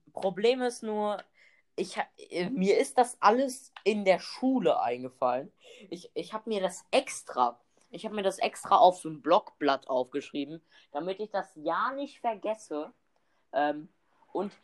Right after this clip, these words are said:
ich weiß nicht, was ich mir zum Thema Teenager, äh, gedacht habe. Weiß ich echt nicht mehr. Ähm, <clears throat>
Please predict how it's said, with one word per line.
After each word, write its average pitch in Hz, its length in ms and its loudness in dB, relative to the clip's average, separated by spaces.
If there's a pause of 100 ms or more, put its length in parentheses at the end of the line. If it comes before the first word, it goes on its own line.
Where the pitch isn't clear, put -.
(140)
ich - 240 -14
weiß 277 360 2
nicht, 285 200 -2
was 233 180 4
ich 247 160 -6
mir 226 200 -4
zum 208 240 -4
Thema 202 580 2 (140)
Teenager, 147 1040 -2
äh, 131 540 -8 (340)
gedacht 139 480 -4
habe. 151 400 -6 (380)
Weiß 233 220 -8
ich - 220 -6
echt - 320 -10
nicht - 220 -10
mehr. 135 320 -4 (960)
Ähm, 151 460 2 (1040)
<clears throat> 151 340 -12